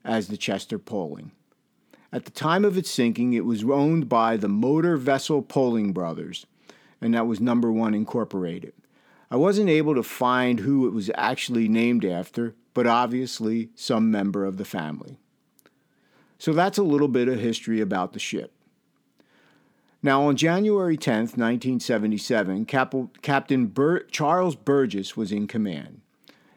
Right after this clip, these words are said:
The forecast for that day was for thirty-five mile an hour winds, along with fifteen to twenty foot seas. The Chester Poling, Chester A Poling left Everett,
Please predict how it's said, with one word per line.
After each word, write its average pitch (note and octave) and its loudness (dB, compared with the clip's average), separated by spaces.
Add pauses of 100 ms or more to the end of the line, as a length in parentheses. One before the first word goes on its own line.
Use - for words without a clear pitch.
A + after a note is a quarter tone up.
The B2+ -4
forecast F#3 2
for B2 -2
that A2 0
day G#2 2
was G#2+ -2
for - -10
thirty-five C#3 0
mile A#2 2
an A2+ 0
hour A#2+ 0
winds, G2+ -2
along G#2 -2
with F#2+ -6
fifteen C#3 -2
to C3 -2
twenty A2+ 0
foot G#2 -4
seas. - -10 (920)
The A#2+ -6
Chester D#3+ 0
Poling, G#2 0
Chester C3+ -2
A A#2+ 2
Poling G2+ -4
left G#2+ -4
Everett, A#2 -2